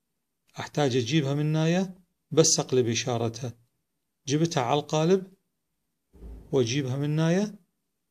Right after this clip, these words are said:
قلبتها موجبة صارت. صح. زين، هسه هنايا هذه المشتقة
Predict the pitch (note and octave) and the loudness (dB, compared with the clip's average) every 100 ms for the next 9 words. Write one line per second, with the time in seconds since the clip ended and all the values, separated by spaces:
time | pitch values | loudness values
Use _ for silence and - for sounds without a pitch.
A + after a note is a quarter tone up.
0 | _ - A#2 A#2 C#3+ E3 D3 A#2 G#2+ G#2+ | _ -4 -2 -2 -2 -2 -2 -2 -2 -2
1 | G#2+ - B2 A#2 - - _ _ _ _ | -2 -4 -6 -10 -12 -20 _ _ _ _
2 | _ - - A#2+ - _ _ _ _ _ | _ -8 -4 -4 -8 _ _ _ _ _
3 | _ _ _ _ D3+ A#2 G#2+ - _ _ | _ _ _ _ -4 -2 -4 -10 _ _
4 | - F3+ F3 G3+ D#3 F3 C3+ G2+ - _ | -2 2 4 4 4 4 2 -2 -10 _
5 | _ _ _ _ _ _ _ _ _ _ | _ _ _ _ _ _ _ _ _ _
6 | - - - _ _ _ _ _ _ - | -20 -20 -20 _ _ _ _ _ _ 2
7 | F#3+ G#3 G3 F3 - D#3+ - - B2 | 4 6 6 4 2 -2 -2 -4 -6